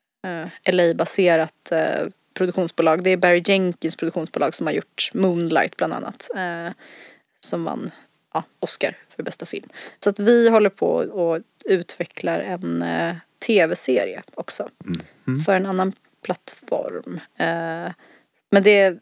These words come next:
Speaker 1: vi, vi får se hur det går med det, men det, det, än så länge går det väldigt bra. Så vi får se
Speaker 2: Okej.
Speaker 1: lite, mm, om, om och när i så fall det händer. Eh, men så att det är lite så här, s-, liksom större, ehm,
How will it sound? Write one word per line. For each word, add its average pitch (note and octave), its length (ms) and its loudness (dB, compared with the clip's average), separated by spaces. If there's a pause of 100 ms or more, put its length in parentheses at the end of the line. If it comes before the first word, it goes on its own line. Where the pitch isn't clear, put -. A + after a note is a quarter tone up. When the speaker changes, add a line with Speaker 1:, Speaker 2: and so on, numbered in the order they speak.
Speaker 1:
vi, F#3+ 340 4 (100)
vi A3 120 0
får A3+ 100 2
se A3+ 160 4
hur A3 100 6
det G3+ 100 4
går F#3 300 4
med A3 120 4
det, - 220 -6
men F#3+ 160 -2
det, F#3+ 340 2
det, G3 520 -2
än B3+ 120 6
så - 120 -4
länge F3+ 200 2
går E3 100 2
det D3+ 60 0
väldigt - 200 -6
bra. - 160 -4
Så A3 120 2
vi G#3 40 4
får A3+ 80 4
se G3 180 6
Speaker 2:
Okej. E3 120 2
Speaker 1:
lite, E3+ 280 2 (120)
mm, G#3+ 240 -14 (180)
om, F3+ 260 2
om F3+ 260 2
och - 220 -6
när E3+ 220 -2
i E3 60 -4
så - 140 -6
fall - 300 -12
det - 120 -6
händer. F3 260 -8 (200)
Eh, F3 320 -2 (420)
men A3 100 4
så B3+ 60 8
att B3 80 4
det C4+ 120 8
är B3+ 40 6
lite A#3+ 300 4
så G3+ 100 4
här, F3 80 8
s-, - 240 -2
liksom F#3+ 360 -2
större, F#3 720 4 (140)
ehm, F#3 380 -6